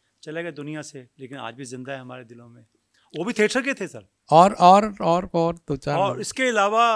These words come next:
Speaker 1: अ, म-, अली इजाज साहब हो गए और, अ,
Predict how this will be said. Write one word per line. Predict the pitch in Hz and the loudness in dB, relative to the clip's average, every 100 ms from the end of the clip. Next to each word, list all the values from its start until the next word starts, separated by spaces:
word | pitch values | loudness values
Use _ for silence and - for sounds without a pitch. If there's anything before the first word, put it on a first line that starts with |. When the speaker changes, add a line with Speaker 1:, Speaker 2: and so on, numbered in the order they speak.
| 185 | -2
Speaker 1:
अ, | - 220 165 160 151 143 135 | -8 -10 -6 -4 -4 -6 -10
म-, | 139 135 127 120 127 - _ _ _ _ _ _ _ - | -14 -14 -14 -16 -20 -20 _ _ _ _ _ _ _ -6
अली | 156 240 | -2 -2
इजाज | 214 196 202 | 2 2 2
साहब | 226 208 190 | -2 -4 -4
हो | 180 | -8
गए | 170 180 196 196 | -6 -4 -4 -6
और, | - 160 170 175 180 | -10 -8 -6 -6 -6
अ, | 175 185 180 170 147 143 | -8 -6 -6 -8 -12 -20